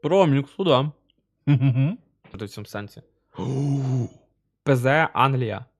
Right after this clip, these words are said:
Це Ліверменто, це Ліверменто, Ньюкасл.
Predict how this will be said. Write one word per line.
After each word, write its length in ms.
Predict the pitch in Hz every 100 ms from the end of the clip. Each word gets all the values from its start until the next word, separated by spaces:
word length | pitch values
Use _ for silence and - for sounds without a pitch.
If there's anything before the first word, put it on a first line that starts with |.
| _ _ _ - 117
Це 140 | 143
Ліверменто, 640 | 135 139 143 131 104 98
це 180 | 98 117
Ліверменто, 500 | 123 123 123 147 135
Ньюкасл. 500 | 120 117 95 98 78